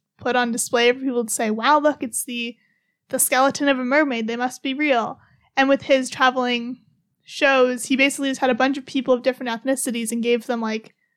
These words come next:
funky names and was like, "Wow, look at these people." And he essentially realized that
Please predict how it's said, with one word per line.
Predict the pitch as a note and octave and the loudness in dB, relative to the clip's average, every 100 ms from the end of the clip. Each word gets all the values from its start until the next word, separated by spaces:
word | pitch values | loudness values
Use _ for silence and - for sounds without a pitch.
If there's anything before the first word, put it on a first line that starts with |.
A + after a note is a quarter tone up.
| _ _ | _ _
funky | - C4+ B3 - A#3+ | -2 0 0 0 0
names | A#3 A#3 A3 G#3+ A3 A#3 - | 2 4 4 2 0 -2 -4
and | - B3+ | -2 2
was | B3+ | 2
like, | B3 A#3 A#3 - _ _ _ | 4 2 0 -6 _ _ _
"Wow, | B3+ C#4 C#4 A#3+ | 2 4 6 4
look | A3+ A#3+ | 0 0
at | D4 | 0
these | D4 D#4+ | 2 0
people." | D#4+ C4+ C4 A#3+ A3 | 0 -2 0 2 2
And | A3+ A3+ A3 - _ _ _ _ _ _ | -2 -4 -8 -12 _ _ _ _ _ _
he | - D4 C#4 | 0 4 4
essentially | C4+ C#4+ D4 D4 - C#4+ C4+ B3+ - | 2 2 0 0 0 2 2 0 -4
realized | C4+ C#4+ C4 B3 B3+ - | 2 4 6 4 0 -2
that | C4 A#3+ A#3+ - | 0 2 0 -4